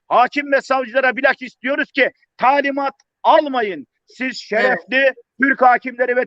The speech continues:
Speaker 1: Türk savcılarısınız. Bunlardan talimat almayın. Suç duyuruları hakkında gereğini yapın. Bu suç duyuruları artık bir iddia olmaktan öteye gitmiş ve ispat
Speaker 2: Evet.
Speaker 1: edilmiştir. Belgelenmiştir.
Speaker 2: Evet.
Speaker 1: Rüşvetin belgesi ortaya konulmuştur.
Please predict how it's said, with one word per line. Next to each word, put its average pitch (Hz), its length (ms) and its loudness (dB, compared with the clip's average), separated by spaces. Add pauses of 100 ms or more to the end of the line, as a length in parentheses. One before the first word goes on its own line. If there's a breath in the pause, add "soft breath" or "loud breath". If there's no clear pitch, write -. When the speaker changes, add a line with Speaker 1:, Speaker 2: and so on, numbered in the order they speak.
Speaker 1:
Türk 302 160 0
savcılarısınız. 220 840 -2 (240 soft breath)
Bunlardan 285 540 0
talimat 262 480 2 (120)
almayın. 269 640 2 (200 soft breath)
Suç - 360 -6
duyuruları 254 380 -2
hakkında 240 380 -2
gereğini 240 500 -2
yapın. 233 400 0 (260 soft breath)
Bu 285 140 0
suç - 340 -2
duyuruları 269 440 2 (100)
artık 254 520 -2
bir 269 100 -6
iddia 269 420 -2
olmaktan 254 560 0
öteye 262 360 2
gitmiş 269 520 -6 (280 soft breath)
ve 262 100 4
ispat 247 560 0
Speaker 2:
Evet. 233 140 -8
Speaker 1:
edilmiştir. 208 520 -12 (300)
Belgelenmiştir. 269 1000 0
Speaker 2:
Evet. - 100 -6 (260)
Speaker 1:
Rüşvetin 285 640 -2
belgesi 247 440 -2 (100)
ortaya 254 480 0
konulmuştur. 277 720 -4